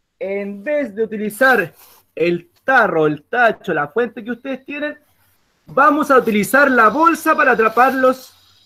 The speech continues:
las pelotas. Utilicen una bolsa para atrapar las pelotas. A ver si es más difícil, más fácil.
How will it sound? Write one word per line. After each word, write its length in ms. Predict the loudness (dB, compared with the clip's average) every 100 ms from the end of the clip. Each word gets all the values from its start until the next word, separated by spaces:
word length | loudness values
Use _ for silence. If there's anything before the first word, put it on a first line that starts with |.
| _
las 260 | -2 -2 -2
pelotas. 480 | -4 0 2 0 -2
Utilicen 560 | -4 -2 -2 -2 -4 -6 _ _
una 360 | -8 -2 2 2
bolsa 400 | 0 -4 -2 0
para 160 | 0
atrapar 340 | -2 -4 -4 -6
las 140 | -6
pelotas. 400 | -6 -6 -8 -10
A 60 | -6
ver 200 | -4 -4
si 120 | -8
es 60 | -8
más 200 | -8 -10
difícil, 540 | -12 -12 -10 -10 -10
más 220 | -6 -6
fácil. 420 | -2 -2 -2 -10